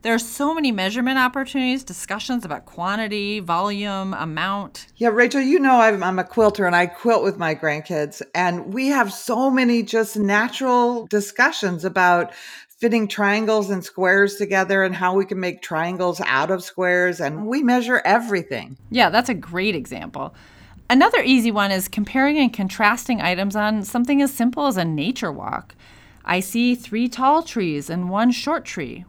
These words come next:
Speaker 1: What do you see?" Or working on a family puzzle or board games that use math skills, like good old classics like Chutes and Ladders or Mastermind or Sorry.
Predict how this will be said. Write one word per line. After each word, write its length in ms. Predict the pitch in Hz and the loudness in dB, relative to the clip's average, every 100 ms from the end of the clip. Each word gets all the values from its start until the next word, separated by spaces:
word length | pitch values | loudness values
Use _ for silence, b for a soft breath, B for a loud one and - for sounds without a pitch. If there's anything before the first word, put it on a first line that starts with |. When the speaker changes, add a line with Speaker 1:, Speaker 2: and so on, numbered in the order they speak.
| - | -10
Speaker 1:
What 140 | 214 | -6
do 100 | 226 | -4
you 200 | 214 392 | -2 -4
see?" 400 | - 151 117 - b b b b - | -4 -10 -10 -14 b b b b -2
Or 200 | 202 214 | 2 2
working 380 | 190 156 - 170 | 2 -2 -4 -2
on 100 | 190 | -2
a 60 | 226 | -2
family 380 | 247 254 285 | 0 2 0
puzzle 580 | 330 - 381 226 151 131 | 0 0 0 0 -2 -4
or 200 | - 208 | -4 -4
board 320 | 214 262 359 285 | -2 0 0 -2
games 320 | 151 127 160 | -4 -6 -6
that 160 | 190 | -6
use 260 | 190 226 226 | -2 -2 0
math 300 | 226 285 285 | 2 2 0
skills, 400 | - 156 127 151 | -6 -8 -8 -8
like 240 | - 285 247 | -4 -2 0
good 140 | 339 | 0
old 160 | 392 359 | 0 2
classics 500 | 302 381 - 190 - | 4 4 2 -6 -6
like 120 | 180 | -8
Chutes 360 | - - 320 302 | -6 -6 -4 -2
and 120 | 254 | -2
Ladders 500 | 220 320 220 156 175 | 0 0 0 -4 -6
or 140 | 170 | -6
Mastermind 760 | 175 220 294 - 180 156 151 156 | -2 -2 -2 -6 -4 -2 -4 -6
or 140 | 190 | -8
Sorry. 600 | - 208 233 262 - - | -6 -2 0 0 -4 -12